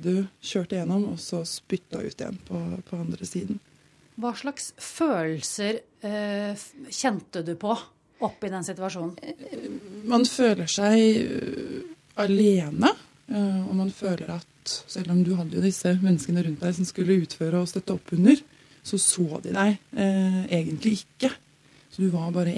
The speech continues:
Speaker 1: en av mange.
Speaker 2: Noe inni deg forsvant. Hvordan var det?
Speaker 1: Man kjenner, det kjennes ut som man brister nesten, og man føler at, eh, at man egentlig aldri, eh,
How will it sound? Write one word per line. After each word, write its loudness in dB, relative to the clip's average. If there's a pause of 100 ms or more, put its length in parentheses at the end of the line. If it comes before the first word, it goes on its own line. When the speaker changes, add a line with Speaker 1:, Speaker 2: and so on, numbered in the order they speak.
Speaker 1:
en -4
av 2
mange. 2 (320)
Speaker 2:
Noe 0
inni -4
deg 2
forsvant. -6
Hvordan 4
var 0
det? -2 (880)
Speaker 1:
Man 6
kjenner, 6
det 8
kjennes 6
ut 6
som 4
man 8
brister 2
nesten, 8 (160)
og 4
man 4
føler -2
at, -6
eh, 2 (800)
at -4
man 6
egentlig -2
aldri, 4 (260)
eh, 2